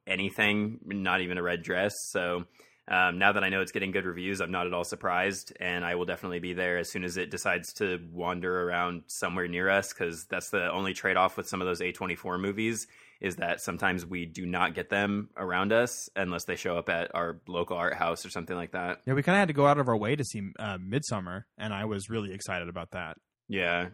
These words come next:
Speaker 1: so I'm hoping that, um, because it does have a lot of positive early buzz, it's something that we get, uh, sooner rather than later. Yeah, so, um, I had two s-, two stories. The first one's pretty short,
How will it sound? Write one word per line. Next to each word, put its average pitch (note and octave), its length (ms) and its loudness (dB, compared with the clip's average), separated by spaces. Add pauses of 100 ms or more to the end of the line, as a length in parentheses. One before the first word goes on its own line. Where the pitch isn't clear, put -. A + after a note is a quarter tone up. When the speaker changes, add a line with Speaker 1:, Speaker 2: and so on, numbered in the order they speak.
(100)
Speaker 1:
so - 160 0
I'm B2+ 240 10
hoping C#3+ 300 8
that, A2+ 260 8 (440)
um, G2 300 6
because G2 240 0
it F#2 120 -2
does F#2 180 2
have G2 120 2
a F#2+ 40 0
lot F#2 160 4
of E2+ 100 -4
positive F2+ 460 0
early F2+ 260 2
buzz, F2 480 0
it's - 160 -6
something F2+ 240 -2
that E2+ 140 0
we F2 80 -4
get, E2+ 400 -2 (400)
uh, E2+ 420 2 (180)
sooner F#2 200 2
rather E2+ 260 2
than E2 160 -6
later. E2 380 -4 (400)
Yeah, D#3 180 8
so, B2+ 360 10
um, A2 340 8
I A#2 140 10
had B2 240 8 (140)
two C3+ 120 2
s-, - 280 -6 (380)
two F3 220 6
stories. E3 420 6
The C#3 60 0
first D#3+ 180 2
one's D#3+ 160 2
pretty - 180 4
short, G#2+ 460 4